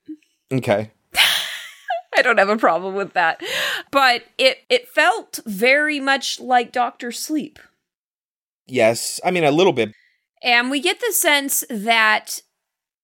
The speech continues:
Speaker 2: Cody, for whatever reason, does not like her mom because her nanny tells her to pray for her mother to return.
Speaker 1: Uh-huh.
Speaker 2: And when she leaves, Cody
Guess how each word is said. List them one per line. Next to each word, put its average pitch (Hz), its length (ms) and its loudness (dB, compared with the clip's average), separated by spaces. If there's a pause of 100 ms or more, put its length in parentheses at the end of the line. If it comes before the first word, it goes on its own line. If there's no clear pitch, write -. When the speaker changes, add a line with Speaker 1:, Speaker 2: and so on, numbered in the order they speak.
(420)
Speaker 2:
Cody, 233 600 0
for 240 320 0
whatever 285 480 2
reason, 226 340 -2
does 202 220 -2
not 214 200 -2
like 185 280 2
her 185 160 -4
mom 170 580 -6 (160)
because 240 640 0
her 202 560 0 (180)
nanny 220 680 2
tells 202 380 -4
her 190 140 -2
to 180 520 -6
pray 214 480 2
for 190 160 -6
her 185 140 -2
mother 190 300 0
to 196 160 -4
return. 175 580 -4
Speaker 1:
Uh-huh. 104 420 -2 (300)
Speaker 2:
And 208 160 4
when 202 100 4
she 202 200 -2
leaves, 202 840 2 (640)
Cody 180 580 2